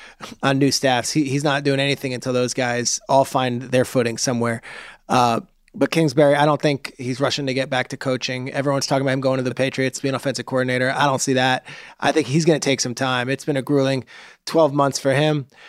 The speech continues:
Uh, and he's getting paid out, so it's a paid vacation. He's gonna use it, and he'll assess what he wants to do next. Contract-wise, it's interesting, in his deal, there's offset language. So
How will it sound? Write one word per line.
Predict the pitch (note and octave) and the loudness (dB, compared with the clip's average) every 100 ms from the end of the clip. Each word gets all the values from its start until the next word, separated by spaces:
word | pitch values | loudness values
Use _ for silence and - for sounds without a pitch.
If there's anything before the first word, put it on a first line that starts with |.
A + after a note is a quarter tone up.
| - _ | -20 _
Uh, | - C#3 C3+ - | 0 2 2 2
and | D3+ D3+ D3+ | 0 0 0
he's | - D3+ D3 | -2 -2 2
getting | E3+ D#3+ | 0 2
paid | F3 F3 | 4 4
out, | F3+ D3 - | 4 2 -2
so | - C3+ C3 C3+ | -2 0 0 -2
it's | C#3 C#3+ | -4 -4
a | |
paid | - D#3 | 0 2
vacation. | C#3+ D3 D3+ C#3+ C3 A#2+ | 2 0 0 0 -4 -6
He's | B2 | -6
gonna | B2 C#3+ | -4 -2
use | C#3 C#3 C3 | 2 2 2
it, | C#3+ C3+ - | -2 -4 -6
and | B2+ B2 | -4 -4
he'll | A2+ C#3+ | 0 2
assess | C3 D3 C3 | 2 0 -2
what | C3+ | -2
he | |
wants | B2+ B2+ | -2 -4
to | B2+ | -6
do | B2 | -4
next. | B2+ A#2 - - _ | -4 -6 -10 -18 _
Contract-wise, | - E3+ E3+ D3 D3+ C3+ B2+ | -2 0 2 2 4 2 2
it's | C3 | -4
interesting, | D3 B2+ - B2+ - _ _ | -6 -4 -4 -4 -8 _ _
in | C3+ | 0
his | E3+ - | 2 2
deal, | C#3+ B2 B2 | 0 0 -2
there's | B2 B2+ | -2 2
offset | D3 - C3 | 2 2 -4
language. | A#2+ A#2 A2+ | -6 -8 -4
So | D3 | -4